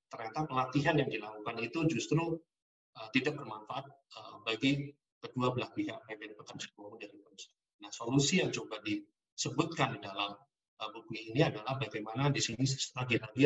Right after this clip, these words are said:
adalah peran dari pemerintah, subsidi pemerintah melalui misalnya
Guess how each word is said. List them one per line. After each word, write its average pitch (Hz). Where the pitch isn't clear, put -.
adalah 127
peran 143
dari -
pemerintah, 120
subsidi -
pemerintah 120
melalui 113
misalnya 120